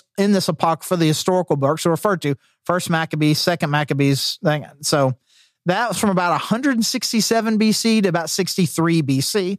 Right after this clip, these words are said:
So about a hundred years there, the Maccabeans had a bit of self-rule there in Israel. And then around sixty-three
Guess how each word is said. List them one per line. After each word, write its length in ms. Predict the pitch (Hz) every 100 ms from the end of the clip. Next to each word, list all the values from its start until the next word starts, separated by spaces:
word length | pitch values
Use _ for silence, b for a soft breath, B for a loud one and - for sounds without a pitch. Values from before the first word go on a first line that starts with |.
| b b b
So 80 | 165
about 180 | 185
a 60 | 185
hundred 480 | - 226 247 240 190
years 420 | 196 233 220 170
there, 260 | 156 147 165
the 120 | 160
Maccabeans 840 | 170 190 180 175 208 180 160 170 b b b
had 320 | 175 180 190 190
a 40 |
bit 120 | 196
of 80 | 170
self-rule 800 | - - 254 247 156 160 160 160
there 320 | 151 147 151
in 80 | 156
Israel. 480 | 175 156 175 180 143 _ _ B B B B
And 120 | 160
then 80 | 185
around 300 | 190 196 202
sixty-three 1120 | - 247 - 285 - 262 269 277 269 247